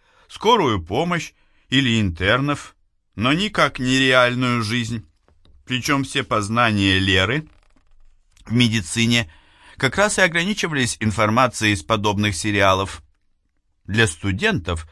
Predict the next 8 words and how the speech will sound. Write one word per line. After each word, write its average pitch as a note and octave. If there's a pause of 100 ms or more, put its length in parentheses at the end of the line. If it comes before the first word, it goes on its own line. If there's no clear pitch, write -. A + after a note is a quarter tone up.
(560)
здесь, C3
в -
клинике, G#2 (420)
отведена D3
специальная D#3+
комната, F2+ (460)
кабинет C#3+
интернов, F2+